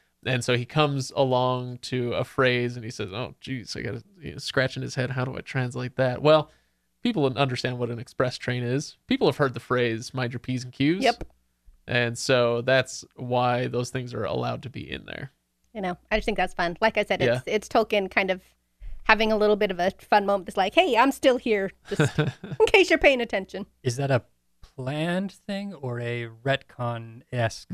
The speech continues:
Speaker 1: I
Speaker 3: thing?
Speaker 1: couldn't tell you. But, uh, knowing, knowing Tolkien and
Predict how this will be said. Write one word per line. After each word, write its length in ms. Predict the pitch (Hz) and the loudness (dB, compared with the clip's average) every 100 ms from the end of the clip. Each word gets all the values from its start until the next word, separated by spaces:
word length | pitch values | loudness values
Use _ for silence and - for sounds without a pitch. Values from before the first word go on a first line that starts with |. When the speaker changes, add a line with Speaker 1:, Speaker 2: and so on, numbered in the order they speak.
| 151 147 | -2 2
Speaker 1:
I 180 | 127 | 2
Speaker 3:
thing? 240 | 123 123 110 | 2 -4 0
Speaker 1:
couldn't 280 | 143 135 135 | 2 2 2
tell 220 | 151 180 | 2 2
you. 200 | 151 135 - _ 139 - | 0 -4 -10 _ -10 0
But, 380 | 139 131 - - | 2 2 0 2
uh, 180 | 143 | 2
knowing, 580 | 135 143 180 190 180 170 - | 4 2 4 2 -2 -6 -2
knowing 320 | 185 226 202 _ - | 0 0 -2 _ -2
Tolkien 760 | - 170 - 139 131 127 127 - _ _ - | 2 2 2 -2 -2 -6 -8 -14 _ _ -4
and 420 | 127 127 127 | -2 -2 -6